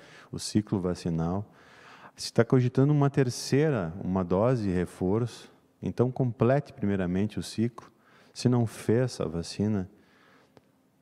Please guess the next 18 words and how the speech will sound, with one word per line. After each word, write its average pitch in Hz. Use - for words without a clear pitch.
é -
importante 117
tomar 107
consciência. 107
Não 101
existe 113
outra 139
maneira 113
de 110
a 95
gente 101
mudar 104
essa 98
situação, 92
a 95
não 98
ser 90
vacinando. 85